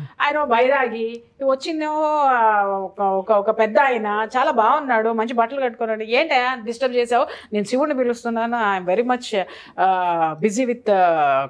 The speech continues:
calling శివ అని చెప్పేసి అని అరిచాడు. అరిస్తే, "కాదు నాయన, బాగానే ఉంది, అది వినే నేను వచ్చాను నాయన" అని అంటే, "నువ్వెందుకు వచ్చావు, రావాల్సింది ఆయన కదా" అని అంటాడు. "ఆ, లేదు బాబు, ఈ, ఈ విషయం ఏంటో చెప్తే నాకేదన్నా సాధ్యమైతే నేను హెల్ప్ చేస్తాను కదా" అన్నాడు.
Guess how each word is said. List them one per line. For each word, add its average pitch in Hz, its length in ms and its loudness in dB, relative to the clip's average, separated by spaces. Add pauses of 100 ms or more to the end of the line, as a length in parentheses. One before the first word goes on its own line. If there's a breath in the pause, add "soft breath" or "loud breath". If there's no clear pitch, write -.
(240)
calling 220 420 2
శివ 214 260 0 (500 loud breath)
అని 247 140 0
చెప్పేసి 220 340 0
అని 226 580 -6 (180)
అరిచాడు. 180 520 -2 (280 loud breath)
అరిస్తే, 262 340 -2
"కాదు 262 340 0
నాయన, 269 380 -2
బాగానే 262 440 2
ఉంది, 311 240 0
అది 247 180 0
వినే 311 240 0
నేను 294 260 0
వచ్చాను 294 320 -2
నాయన" 247 240 -2
అని 247 160 0
అంటే, 254 160 -6
"నువ్వెందుకు 339 380 0
వచ్చావు, 330 260 2
రావాల్సింది 285 460 2
ఆయన 269 180 0
కదా" 247 220 0
అని 214 120 -2
అంటాడు. 160 320 -8 (340 loud breath)
"ఆ, 311 40 2
లేదు 247 360 2
బాబు, 302 500 0
ఈ, 202 320 -8
ఈ 214 80 -2
విషయం 359 380 0
ఏంటో 339 200 2
చెప్తే 294 280 0
నాకేదన్నా 311 640 2
సాధ్యమైతే 269 640 -2
నేను 262 240 -2
హెల్ప్ 240 300 -2
చేస్తాను 226 400 -2
కదా" 180 220 -2
అన్నాడు. 175 400 -4